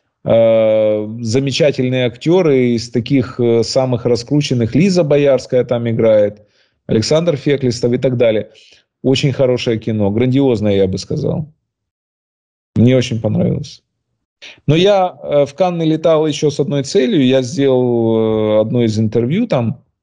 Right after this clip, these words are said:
интервью там, которое я выпущу осенью. Ну, я вам скажу, что я вообще щас подготовил несколько интервью.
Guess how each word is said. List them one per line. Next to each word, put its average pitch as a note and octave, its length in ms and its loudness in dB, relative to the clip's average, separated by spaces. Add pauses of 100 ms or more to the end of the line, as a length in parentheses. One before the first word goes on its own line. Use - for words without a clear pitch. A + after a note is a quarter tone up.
(240)
интервью C#3+ 560 2
там, B2+ 260 -2
которое B2 340 -2
я B2 100 2
выпущу B2+ 480 -4
осенью. D3 520 -2 (600)
Ну, C3 280 4
я C#3 180 4
вам D#3 160 -2
скажу, B2+ 400 -4
что A2+ 560 -4 (380)
я E3 140 4
вообще D#3+ 260 0
щас B2 200 -2
подготовил C3 500 0
несколько C3 520 -2
интервью. C3+ 680 -2